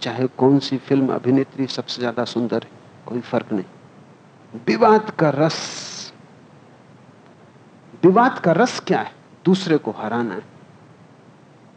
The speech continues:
आदमी सुसंस्कृत हो गया, लेकिन उसके भीतर का जानवर मर नहीं गया है, वो जिंदा है। लठ नहीं मारता, तर्क मारता।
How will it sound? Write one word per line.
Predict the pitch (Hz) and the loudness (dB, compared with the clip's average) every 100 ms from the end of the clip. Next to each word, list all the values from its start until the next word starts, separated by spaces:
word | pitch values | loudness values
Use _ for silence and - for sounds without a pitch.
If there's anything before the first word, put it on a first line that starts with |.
| - - - | -20 -20 -12
आदमी | 117 131 139 160 | -6 -4 0 0
सुसंस्कृत | - 127 - 143 - 139 - | 0 -6 -4 -4 -4 -10 -8
हो | 113 | -6
गया, | 110 110 | -4 -4
लेकिन | 131 143 127 | -4 -4 -4
उसके | 123 - | -6 -6
भीतर | 113 120 - | -8 -8 -8
का | - 95 - | -8 -8 -8
जानवर | 101 107 107 104 | -6 -4 -4 -6
मर | 95 101 104 | -8 -8 -4
नहीं | 127 | -4
गया | 113 95 | -2 -6
है, | - - - - - - - - - - | -10 -18 -20 -20 -20 -20 -20 -20 -20 -20
वो | - | -4
जिंदा | 135 143 - | 2 2 2
है। | - - - - - - - | -6 -18 -20 -20 -20 -20 -16
लठ | 107 117 - - | -4 -2 -2 2
नहीं | 208 214 | 4 6
मारता, | 135 87 - 135 | 4 0 -6 -10
तर्क | - 170 277 | -2 0 0
मारता। | 123 170 104 - | 0 -2 -4 -10